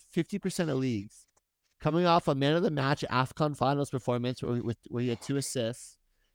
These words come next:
He'll be back with Brighton versus Sheffield. He was, like, a surprise hit at the beginning of the season, but then he had an injury,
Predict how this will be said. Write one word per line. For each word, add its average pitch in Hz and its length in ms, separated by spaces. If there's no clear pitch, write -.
He'll 135 100
be 143 100
back 131 260
with 131 120
Brighton 127 300
versus 127 180
Sheffield. 117 520
He 156 140
was, 202 140
like, 220 120
a 160 60
surprise 135 680
hit 147 200
at - 120
the 131 80
beginning 127 280
of 120 60
the 113 60
season, 170 460
but 139 80
then 131 100
he 127 60
had 117 140
an 90 100
injury, 165 720